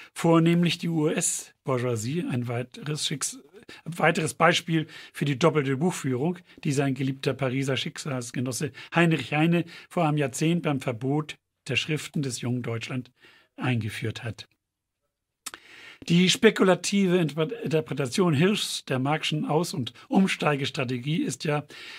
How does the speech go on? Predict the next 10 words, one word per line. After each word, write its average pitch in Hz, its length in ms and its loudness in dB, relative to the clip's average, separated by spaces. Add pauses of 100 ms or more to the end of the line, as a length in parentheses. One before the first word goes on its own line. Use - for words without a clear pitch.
(120)
dass - 600 0 (180)
die 143 60 0
Judenfrage 165 640 4
in 165 80 0
einer 143 200 0
Christenfrage 135 840 0
umfunktio-, 147 500 0 (300)
zu 170 100 0
einer 139 160 0
Christenfrage 143 760 0